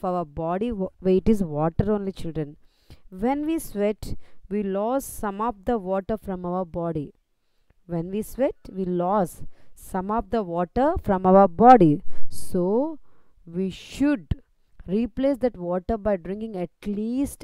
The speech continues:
eight glasses of water a day. Okay, children, do you understand what I'm saying? Sixty to seventy-five percent of our body weight is water only. When we sweat,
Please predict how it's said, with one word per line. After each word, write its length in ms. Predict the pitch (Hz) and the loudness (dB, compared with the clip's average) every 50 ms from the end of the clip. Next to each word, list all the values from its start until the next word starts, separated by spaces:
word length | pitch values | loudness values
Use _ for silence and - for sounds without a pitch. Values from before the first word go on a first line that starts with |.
| - - | -18 -12
eight 560 | 190 196 214 240 254 277 254 - - 220 175 | -8 -6 -6 -4 -4 -4 -6 -6 -8 -12 -8
glasses 420 | 151 185 180 180 185 - 226 - - | -6 -4 -4 -4 -4 -6 -8 -8 -8
of 160 | 226 190 185 | -10 -10 -10
water 380 | 180 175 175 175 - - 202 - - - | -10 -10 -10 -8 -4 -6 -6 -6 -8 -10
a 120 | 208 185 | -10 -10
day. 480 | 170 156 147 - 175 175 160 151 131 - - - _ _ _ _ _ _ _ _ _ _ _ _ - - | -10 -10 -8 -6 -4 -4 -4 -4 -6 -10 -14 -20 _ _ _ _ _ _ _ _ _ _ _ _ -20 -18
Okay, 100 | - 208 | -14 -8
children, 220 | - - 196 190 170 | -4 -4 -4 -4 -4
do 60 | 180 | -6
you 60 | 190 | -8
understand 280 | 185 190 - - 202 202 | -8 -8 -10 -10 -10 -8
what 140 | 190 185 208 | -8 -8 -10
I'm 100 | 208 196 | -12 -12
saying? 500 | - - 226 220 226 262 302 330 302 - _ _ _ _ _ _ - | -12 -8 -8 -6 -6 -6 -6 -8 -10 -14 _ _ _ _ _ _ -20
Sixty 560 | - - - 233 - - - - - 277 285 | -14 -12 -10 -8 -8 -8 -10 -8 -8 -6 -6
to 180 | - 277 294 269 | -4 -4 -6 -6
seventy-five 720 | - - 208 190 190 214 208 - 254 - - 240 226 - | -6 -4 -6 -4 -4 -6 -8 -8 -8 -6 -6 -8 -8 -8
percent 380 | - 226 226 - - 240 208 233 | -8 -8 -8 -8 -8 -8 -8 -8
of 120 | 214 - | -6 -6
our 100 | 202 175 | -6 -8
body 400 | 156 151 170 170 170 180 202 220 | -8 -6 -6 -6 -6 -4 -6 -6
weight 280 | 185 185 180 175 - 208 | -6 -6 -6 -6 -6 -8
is 180 | 247 233 202 175 | -8 -10 -10 -12
water 520 | 156 156 143 147 165 - - 220 214 208 | -10 -8 -6 -8 -6 -6 -4 -4 -4 -4
only. 440 | 202 202 202 196 185 190 185 185 - _ _ _ _ _ _ _ _ _ - - _ - - - | -6 -8 -8 -10 -10 -10 -10 -12 -14 _ _ _ _ _ _ _ _ _ -20 -20 _ -20 -20 -16
When 300 | - 180 208 233 254 269 | -8 -4 -2 -2 -2 -2
we 140 | 277 311 311 | -4 -4 -4
sweat, 560 | - - - 175 175 190 214 240 - - - | -4 -6 -6 -2 0 0 0 0 -2 -6 -8